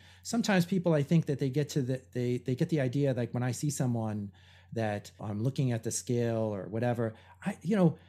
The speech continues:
the scales lie. All these things lie, right? I, I'm actually much more interested in what are they doing health-wise. It's, sometimes I almost forget to see if they lose weight. I mean, that just happened to me yesterday. I had seen a kid that I had seen a few times before,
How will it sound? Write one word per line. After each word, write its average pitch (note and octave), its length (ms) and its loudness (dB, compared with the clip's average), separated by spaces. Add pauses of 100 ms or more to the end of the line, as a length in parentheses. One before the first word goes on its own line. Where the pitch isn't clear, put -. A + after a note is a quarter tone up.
(140)
the D#3+ 80 0
scales C4+ 460 2
lie. D#3 440 2
All G3 140 4
these A#3 160 2
things F#3 240 6
lie, C3 460 -4
right? A#2+ 280 -2 (100)
I, E3+ 180 -4
I'm A#3 260 2
actually D3+ 460 2
much E3+ 220 2
more E3+ 140 4
interested C#3 480 -2
in A#2+ 140 0
what C3 140 0
are B2+ 60 2
they A#2 140 0
doing A#2 480 0 (260)
health-wise. - 800 0 (260)
It's, - 300 -12
sometimes F#3+ 560 4
I D3 220 0
almost A3+ 380 2
forget F3 340 0
to - 80 -4
see D3 480 0
if A#2+ 120 -6
they C3 140 0
lose D3 260 6
weight. E3+ 480 2
I A#2+ 40 -4
mean, B2 200 -2 (300)
that F3 120 6
just F3+ 180 2
happened E3+ 300 4
to D3+ 100 0
me C#3+ 80 2
yesterday. A2+ 760 0
I A#2+ 80 -2
had A#2+ 160 0
seen D3 160 0
a B2+ 80 0
kid D3 260 2
that B2+ 120 2
I A#2 80 0
had A#2 160 -2
seen E3 120 4
a B2 60 0
few C#4+ 160 2
times B2 240 0
before, G#2 480 -4